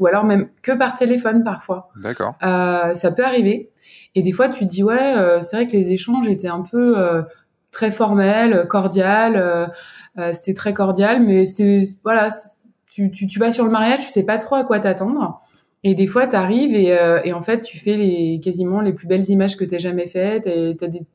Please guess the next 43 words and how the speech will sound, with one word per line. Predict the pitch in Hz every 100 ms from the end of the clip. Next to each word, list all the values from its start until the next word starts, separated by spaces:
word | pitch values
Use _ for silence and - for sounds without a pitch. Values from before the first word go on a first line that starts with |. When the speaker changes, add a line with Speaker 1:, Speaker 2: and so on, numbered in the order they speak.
| _
Speaker 1:
t'es | 196
face | 196 196
à | 185
des | 180
gens, | 185 208 208
euh, | 175 165 - - _
qui |
ont | 190
une | 185
connexion | 196 185 185 180
de | 180
malade | 196 214 190
entre | 190 190 208
eux, | 214 233 240 202
euh, | 175
t'a-, | 170 180
t'accroches | 175 190 196 -
tout | 240
de |
suite | - 233
avec | 208 202 202
eux | 202
dès | 196
le |
départ, | 185 185 190 214 233 196
euh, | 170 - - - - -
ils |
te | 165
serrent | 226 214
dans | 208
leurs | 202 190
bras, | 196 214 220 190
euh, | 170 170
au |
moment | 185 185
de | 196
partir | 196 - 214
comme | 190
si | 185 185
t'étais | 190
leur | 180 175
meilleur | 180 185
pote. | -